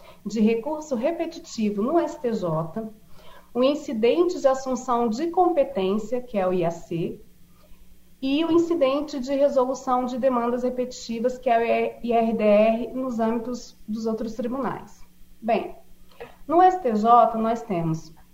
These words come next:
o recurso repetitivo, que é o nosso carro-chefe, por assim dizer. É aquele que representa o grupo de recursos especiais que tenham teses idênticas, ou seja, que possuem fundamento em idêntica questão de direito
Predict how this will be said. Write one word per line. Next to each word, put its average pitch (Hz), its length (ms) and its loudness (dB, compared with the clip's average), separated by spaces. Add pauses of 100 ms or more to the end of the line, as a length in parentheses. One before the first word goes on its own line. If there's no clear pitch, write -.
(500)
o 226 80 -4
recurso 247 360 2
repetitivo, 269 760 -2
que 220 120 -6
é - 20 0
o 202 60 0
nosso 214 280 0
carro-chefe, 240 760 -2
por - 140 -8
assim 190 260 -4
dizer. 175 420 -6 (460)
É 208 80 2
aquele 269 320 2
que 269 140 -6
representa 220 760 2
o 190 40 0
grupo 233 300 -4
de 214 160 -2
recursos 262 460 -2
especiais 220 840 0 (1120)
que 254 60 -6
tenham 277 280 2
teses 269 380 2
idênticas, 180 960 -2 (160)
ou 220 120 -4
seja, 202 340 -4
que 202 80 -10
possuem 269 400 -2
fundamento 285 640 -2
em 285 80 -2
idêntica 285 560 0
questão 349 380 -4
de 247 100 -4
direito 208 540 0